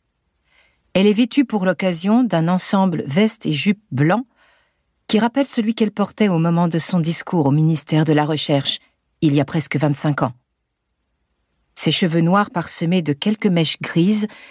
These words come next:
sont regroupés en queue de cheval. Faisant face tour à tour à l'assistance et au juré, elle s'exprime d'une voix forte. «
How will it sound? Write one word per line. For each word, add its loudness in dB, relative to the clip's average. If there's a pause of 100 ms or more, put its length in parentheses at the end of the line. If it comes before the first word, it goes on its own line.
sont 2
regroupés 2
en 4
queue -4
de -6
cheval. 0 (680)
Faisant 0
face -2
tour -2
à 0
tour -4
à 0
l'assistance -2
et 2
au 2
juré, 2 (640)
elle 2
s'exprime 2
d'une 0
voix 0
forte. « -6